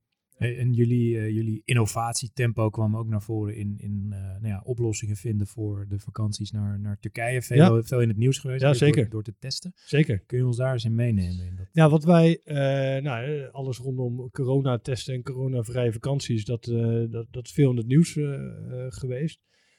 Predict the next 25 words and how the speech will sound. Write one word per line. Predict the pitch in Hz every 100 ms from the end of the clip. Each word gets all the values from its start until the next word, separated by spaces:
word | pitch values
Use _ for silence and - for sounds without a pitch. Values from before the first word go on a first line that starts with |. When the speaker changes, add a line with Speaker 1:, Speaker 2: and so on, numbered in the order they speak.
| _ _
Speaker 2:
Wat | 123 147
wij | 131 135 127 127
eigenlijk, | 131 151 151 123 117 - -
eh, | 117 113 113 110 110 107 107
eh, | 110 110 101 - _ _
ja, | 131 98
zeiden | 104 - 143 135 110
en, | 113 120
en | 120
hoorden | 113 127 160
ook | 123 117
wel | 117
van | 107 107
klanten, | 165 170 120
is | 113
dat | 113
mensen, | 120 113 120 117 113
dat | 123 123
er | 110
mensen | 120 165 - 117
waren | 123 143 139
die | 127
dachten | 117 131 -
van, | 113
"Oké, | 117 113